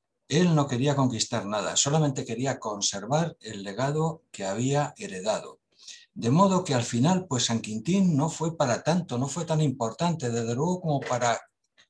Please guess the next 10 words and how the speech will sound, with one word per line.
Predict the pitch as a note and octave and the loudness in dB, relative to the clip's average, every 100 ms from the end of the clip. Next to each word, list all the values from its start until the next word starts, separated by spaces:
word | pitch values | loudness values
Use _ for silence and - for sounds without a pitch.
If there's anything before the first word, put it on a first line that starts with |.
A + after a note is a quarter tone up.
| _ | _
dedicarle | A#2+ A#2+ A2 C#3+ D3+ E3 | -6 -4 -4 -4 -2 0
la | C#3+ | 0
octava | B2 C3 C#3 | 0 0 2
maravilla, | C#3+ C3+ C#3 D3 C#3+ D#3+ E3 _ _ _ _ _ _ _ _ | 2 2 0 0 0 0 -2 _ _ _ _ _ _ _ _
pues | A2+ G#2 - - - G#2 G#2+ G#2 | -4 -2 -2 -2 -4 -6 -6 -6
yo | G2 B2+ D3 | -4 -2 -2
personalmente | C#3 C3+ C#3+ C#3+ C#3 | -2 -2 0 0 2
no | B2 G2 | 0 0
lo | F#2 | -4
creo. | E2+ - | -14 -18